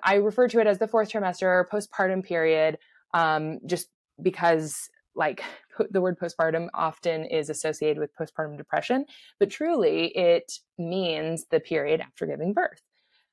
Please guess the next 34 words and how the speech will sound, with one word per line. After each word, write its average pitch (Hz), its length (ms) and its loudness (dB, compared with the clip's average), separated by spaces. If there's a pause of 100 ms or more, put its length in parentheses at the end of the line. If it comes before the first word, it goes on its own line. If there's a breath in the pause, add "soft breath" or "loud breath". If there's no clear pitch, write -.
Um, 175 480 2
and 190 160 0
so 196 420 6 (520)
I 214 80 0
put 247 100 2
a 285 60 4
lot 247 160 6
of 208 80 0
focus 185 240 0
on 170 120 2
it 175 140 -4
because 165 640 0
it 180 80 -4
impacts 180 440 -4
parents 165 280 -10
so 165 80 -6
much, 151 240 -2
and 180 140 -6
I 175 120 2
just 156 200 -8
don't - 180 -6
think 160 140 -12
it's - 140 -16
talked - 280 -6
about 214 160 2
enough, 277 400 -6 (300 soft breath)
specifically, 170 1120 -2
um, 147 420 -6 (300)
in 170 160 0
relation 160 480 0 (100)
to 147 260 -4
how - 280 -2
a 139 120 -8 (240)
parent 143 520 -10